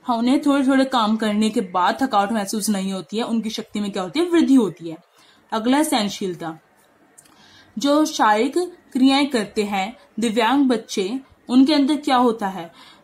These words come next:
उनके अंदर यह लाभ बढ़ता है कि जो उनकी सहनशीलता है उसमें क्या होती है, वृद्धि होती है, सहन करने की क्षमता में क्या होती है, वृद्धि होती है। ठीक है फ्रेंड्स, अगला है हृदय संबंधी सुधार। जो विशेष आवश्यकता वाले जो बच्चे हैं उनके अंदर शारीरिक क्रियाओं का लाभ सबसे बड़ा ये होता है कि उनके हृदय में क्या होता है,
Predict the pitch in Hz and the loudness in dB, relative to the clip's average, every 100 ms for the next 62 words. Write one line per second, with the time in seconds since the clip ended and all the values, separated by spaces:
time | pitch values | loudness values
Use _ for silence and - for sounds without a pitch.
0 | - 262 262 277 277 285 214 220 262 277 | 2 4 4 4 2 2 0 0 0 0
1 | 262 247 240 254 233 226 254 233 240 247 | 0 -2 -4 -4 -4 -2 0 0 0 0
2 | 240 214 208 226 208 180 208 202 196 196 | 0 -2 -4 -4 -6 -4 -4 -4 -6 -6
3 | 185 185 262 220 240 233 220 170 180 165 | -6 -2 -2 -2 -2 0 -2 -2 -8 -10
4 | - - - - 269 269 277 247 196 196 | -12 -20 -20 -4 2 4 2 0 -2 -4
5 | 214 - 190 196 190 190 - 180 269 285 | -6 -6 -6 -4 -4 -6 -8 -8 -6 -2
6 | 240 214 226 185 160 165 160 214 254 254 | -2 0 0 -2 -6 -10 -10 -6 -4 0
7 | 269 269 - - - _ _ - 240 247 | 0 0 -6 -14 -20 _ _ -6 -4 0
8 | 220 240 254 247 240 254 220 202 202 - | 0 0 2 2 0 0 -2 -2 -6 -8
9 | 180 165 - - - _ 233 214 247 233 | -8 -10 -12 -20 -20 _ -6 0 2 2
10 | 269 - _ 208 240 - 220 233 277 285 | -4 -12 _ -4 -2 0 -2 0 -2 -2
11 | 294 285 277 285 277 220 - - 269 220 | -2 -2 -2 0 -2 -4 -6 -4 -4 -4
12 | 165 - _ 233 254 262 285 269 277 226 | -8 -14 _ 2 4 4 4 2 2 -2
13 | 202 220 240 220 233 220 180 180 220 - | -2 -2 -2 -2 -2 -2 -2 -2 -6 -6
14 | 220 240 220 190 220 262 269 277 269 294 | -4 -2 -2 -2 -2 -2 -4 -4 -4 -4
15 | 220 214 214 208 202 202 202 208 220 180 | -4 -4 -4 -2 -2 -2 -6 -6 -6 -4
16 | 196 320 | -2 -4